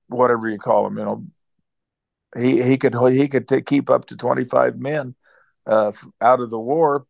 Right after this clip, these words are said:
for agricultural purposes, but we needed the people. Okay. That doesn't make 'em citizens. You gotta start at the, you know, at the, uh, with the head of the snake. Kicking the snake in the butt only makes it mad.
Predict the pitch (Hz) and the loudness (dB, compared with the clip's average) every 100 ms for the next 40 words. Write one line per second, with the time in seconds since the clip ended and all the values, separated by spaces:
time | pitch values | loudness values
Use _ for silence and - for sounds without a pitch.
0 | _ - 127 131 135 143 135 143 139 139 | _ -4 -2 0 -2 -4 -6 -4 -4 -6
1 | 127 - 180 190 127 95 - 127 147 151 | -6 -4 -4 -6 -14 -12 -4 -2 0 0
2 | 151 160 143 127 156 185 - - _ _ | 0 -2 -6 -6 -4 -4 -6 -16 _ _
3 | _ _ - 175 185 214 - - _ _ | _ _ -4 -2 2 2 2 -4 _ _
4 | _ _ _ _ _ - 156 190 180 160 | _ _ _ _ _ -2 2 2 0 2
5 | 156 151 113 - 170 185 - 107 - - | 0 0 -8 -4 -2 -2 -8 -14 -16 -20
6 | _ _ _ - 196 240 185 - 170 175 | _ _ _ -6 0 0 0 -2 4 6
7 | 180 139 139 - - 147 135 127 _ - | 4 0 -4 -4 -6 -4 -4 -4 _ -8
8 | 139 - 131 151 143 143 139 120 135 185 | -8 -6 -6 -4 -2 -2 -2 -2 2 2
9 | 175 117 - - 160 160 - - 175 180 | 0 -6 -14 -8 -2 -2 -2 -6 -2 -2
10 | 147 120 - - 156 143 120 104 147 165 | -2 -6 -6 -2 -2 -2 -4 0 2 4
11 | 139 123 123 127 127 - - 131 156 120 | 2 0 -4 -6 -6 -14 -6 -4 -4 -6
12 | 90 | -10